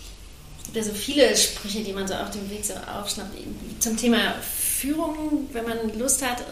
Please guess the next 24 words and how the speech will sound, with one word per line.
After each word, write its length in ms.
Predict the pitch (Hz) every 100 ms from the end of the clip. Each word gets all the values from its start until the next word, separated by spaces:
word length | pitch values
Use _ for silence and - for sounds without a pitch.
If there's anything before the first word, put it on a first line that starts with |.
| -
irgendwie 240 | 240 240
in 120 | 233
eine 100 | 226
Leitungsposition 800 | 208 247 277 254 254 240 233 233
zu 80 | -
kommen 180 | - 233
oder 260 | 226 220 214
auch 80 | 214
Karriere 480 | 233 196 240 311
zu 120 | 302 277
machen, 280 | 285 277 247
weil 120 | 226
das 140 | 220
ist 100 | -
ja 120 | 226 -
auch 120 | 269
eine 100 | 262
Entscheidung, 360 | 233 233 233 220
das 200 | 220 -
hat 100 | 277
ja 80 | 110
nicht 200 | 104 147
jeder 200 | 202 180 -
Bock 140 | -